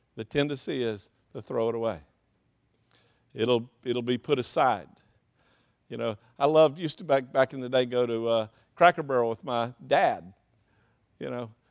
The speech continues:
back in the early days when Cracker Barrel, 'cause, you know, on the, on the walls of the Cracker Barrel in the early days, they used to have a lot of tools.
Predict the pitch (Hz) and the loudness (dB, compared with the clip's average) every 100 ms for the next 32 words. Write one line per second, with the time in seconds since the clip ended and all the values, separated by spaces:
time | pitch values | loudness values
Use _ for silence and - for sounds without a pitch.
0 | - 143 139 131 143 151 143 151 147 135 | 0 2 2 0 0 0 0 0 -2 -2
1 | 143 139 165 147 139 127 131 135 123 127 | 0 0 0 -4 -4 -6 -8 -6 -6 -10
2 | 143 127 120 143 147 120 120 139 135 151 | -10 -8 0 2 2 -2 -4 -2 -2 -4
3 | 139 131 123 156 156 120 123 120 131 127 | -4 -4 -4 -4 -4 -6 -6 -6 -8 -12
4 | - 117 113 127 165 180 175 160 - - | -12 -12 -8 -2 2 2 2 -2 -8 -8
5 | 170 117 92 - - | -6 -8 -12 -16 -18